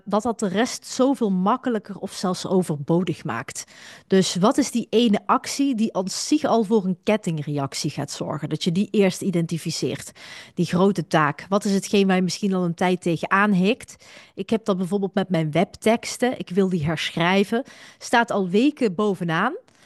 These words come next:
Ehm, maar met alle lanceerzaken die daarbij kwamen, heb ik dat toch iedere keer een lagere prioriteit,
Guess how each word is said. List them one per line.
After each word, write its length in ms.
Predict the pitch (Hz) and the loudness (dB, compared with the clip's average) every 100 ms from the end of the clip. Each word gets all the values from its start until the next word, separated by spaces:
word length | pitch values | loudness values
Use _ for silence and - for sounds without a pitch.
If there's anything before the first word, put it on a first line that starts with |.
| _ - | _ -2
Ehm, 480 | 190 190 185 185 190 _ | 2 4 4 0 -2 _
maar 420 | - 190 180 180 190 | -2 2 4 2 2
met 300 | 180 170 - | 0 -2 -6
alle 440 | 190 196 180 170 - _ | -2 0 0 -2 -6 _
lanceerzaken 1160 | 170 170 175 - - 208 202 156 190 190 190 | 0 0 0 -4 -2 0 0 0 0 0 -2
die 100 | 185 | -4
daarbij 400 | 190 175 170 175 | -2 0 0 0
kwamen, 480 | 170 180 160 165 156 | -2 -4 -2 -2 -2
heb 140 | 170 | -2
ik 100 | 180 | -4
dat 140 | - 175 | -6 -6
toch 140 | 208 | -6
iedere 300 | 226 202 180 | -2 0 0
keer 260 | 170 180 175 | -2 -2 0
een 140 | 170 | 0
lagere 440 | 165 175 180 180 175 | 2 2 0 -4 -6
prioriteit, 840 | 160 185 170 175 - 190 254 - | -2 -2 0 -2 0 0 0 -4